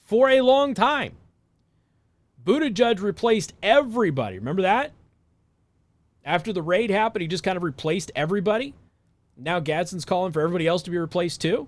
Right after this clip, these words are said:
the new people to be replaced. Uh, city government has no direct role in the Housing Authority's management beyond the mayor appointing its board members. Uh, Mueller's predecessor, Buttigieg, replaced the entire board in twenty fifteen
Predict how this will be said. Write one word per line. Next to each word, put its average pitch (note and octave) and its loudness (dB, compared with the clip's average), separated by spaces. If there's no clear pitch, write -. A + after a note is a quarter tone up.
the B2 -10
new D3+ -4
people G3 -4
to G3 -4
be G3+ -2
replaced. A3 -4
Uh, D#3 -2
city A3 -2
government G3 -2
has D#3+ -4
no F#3+ -2
direct D#3+ -4
role E3+ -2
in E3+ -10
the D3+ -6
Housing D#3 -4
Authority's C#3+ -4
management D#3+ -6
beyond D#3 -4
the C#3+ -4
mayor D3+ 0
appointing C#3 -4
its A2+ -6
board F3+ -4
members. E3 -4
Uh, B2 -4
Mueller's D3 -2
predecessor, F#3 0
Buttigieg, E3+ 0
replaced F#3 -4
the D3+ -4
entire E3 -2
board D3 0
in C3+ -4
twenty C#3+ -6
fifteen G#3+ -4